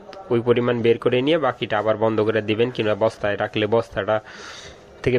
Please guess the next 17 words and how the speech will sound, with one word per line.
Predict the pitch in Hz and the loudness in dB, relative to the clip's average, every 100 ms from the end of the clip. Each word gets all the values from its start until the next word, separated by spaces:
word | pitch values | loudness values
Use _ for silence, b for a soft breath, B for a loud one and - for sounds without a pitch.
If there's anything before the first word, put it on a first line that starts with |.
| 113 | 2
বের | 120 135 | 2 4
করে | 127 127 | 2 4
নিয়ে | 135 131 | 2 2
আপনি | 135 117 | 0 0
বাকিটা | 117 - 127 120 117 - - 123 120 113 | -2 0 0 2 0 -4 -14 -4 0 2
আবার | 113 117 | 4 2
ওইভাবে | 110 117 113 | 4 4 4
বেঁধে | 120 117 | 4 4
রাখতে | 117 - 120 | 4 0 -2
পারবেন। | 123 123 165 220 - - 120 | 0 2 0 -2 -12 -6 0
আবার | 104 104 104 | 2 2 2
এইভাবে | 113 120 117 | 4 6 6
ড্রামটা | 117 120 120 - | 2 0 0 0
খুললে | - 123 139 135 113 110 | -2 0 0 0 -2 0
ড্রামটায় | 110 113 117 110 | 0 0 0 2
দশ | 123 117 | 2 2
দিন | 110 | 0